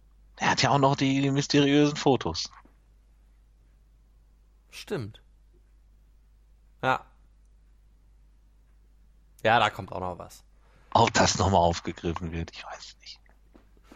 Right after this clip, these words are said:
Speaker 1: Da ist so viel noch in der Luft, also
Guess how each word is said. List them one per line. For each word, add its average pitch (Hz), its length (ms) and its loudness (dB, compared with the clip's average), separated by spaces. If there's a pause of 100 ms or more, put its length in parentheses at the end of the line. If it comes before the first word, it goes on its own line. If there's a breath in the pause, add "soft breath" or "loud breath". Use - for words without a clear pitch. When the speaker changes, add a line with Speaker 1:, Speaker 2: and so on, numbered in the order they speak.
(440 soft breath)
Speaker 1:
Da - 80 -4
ist - 180 2
so 110 160 4
viel 107 360 4
noch 101 160 4
in 95 140 0
der 92 100 2
Luft, 92 300 0
also 87 440 -4